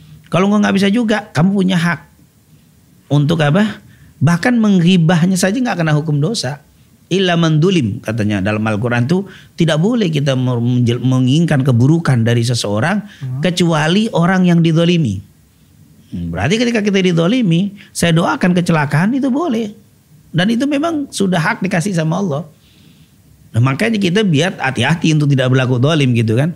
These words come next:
Speaker 2: Iya.
Speaker 1: Kalau semua nggak boleh berdoa keburukan, orang berlaku dolim seenaknya nanti. Dia nggak mungkin doain saya kedoliman, eh, kehancuran karena nggak boleh dari Allah. Enggak, tidak dilarang.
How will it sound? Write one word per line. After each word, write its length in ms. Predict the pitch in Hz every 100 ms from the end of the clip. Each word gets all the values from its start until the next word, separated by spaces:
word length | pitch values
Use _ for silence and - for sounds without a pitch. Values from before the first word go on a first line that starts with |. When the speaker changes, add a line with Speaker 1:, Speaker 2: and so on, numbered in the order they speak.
| -
Speaker 2:
Iya. 300 | 156 135 117 - - _
Speaker 1:
Kalau 200 | 143 175
semua 260 | 170 185 196
nggak 220 | 180 165
boleh 240 | 156 175 156
berdoa 320 | 143 165 160
keburukan, 480 | 147 151 147 208 285
orang 340 | 143 117 117 113
berlaku 280 | 117 120
dolim 280 | 113 123 226
seenaknya 480 | 135 117 156 240 233
nanti. 320 | 214 180 170 - - _ _ _
Dia 180 | - 156
nggak 140 | 139
mungkin 200 | 147 165
doain 200 | 127 127
saya 160 | 123 117
kedoliman, 640 | 113 113 139 135 117 127 -
eh, 200 | - 143 143
kehancuran 720 | 143 123 120 131 131 160 127
karena 200 | 120 147
nggak 180 | 113 113
boleh 200 | 160 123
dari 280 | 104 104
Allah. 240 | 110 117 92
Enggak, 400 | 117 240 240 139 -
tidak 240 | - 123 110
dilarang. 420 | 104 156 214 143